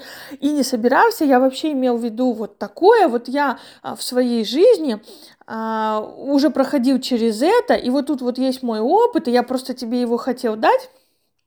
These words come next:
И мы такие: «Ага». Но нет, он все-таки не нарушал мои границы, говорит, что нет. Но тело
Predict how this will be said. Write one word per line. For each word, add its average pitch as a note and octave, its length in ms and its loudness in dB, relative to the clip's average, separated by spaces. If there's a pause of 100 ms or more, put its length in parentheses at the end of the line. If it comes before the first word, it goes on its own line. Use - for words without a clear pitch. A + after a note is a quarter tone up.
(320)
И C#4 60 0
мы C#4 120 2
такие: C4+ 280 0
«Ага». A#3 400 -2 (400)
Но F4 140 -2 (120)
нет, A3+ 300 -4
он C#4 140 -4
все-таки C4+ 340 -4
не C#4+ 140 -2
нарушал D#4 420 0
мои G#3+ 180 -4
границы, C4 440 0
говорит, B3 340 0
что - 200 -8
нет. A#3 360 -6 (480)
Но D4 240 -2
тело D4 1040 0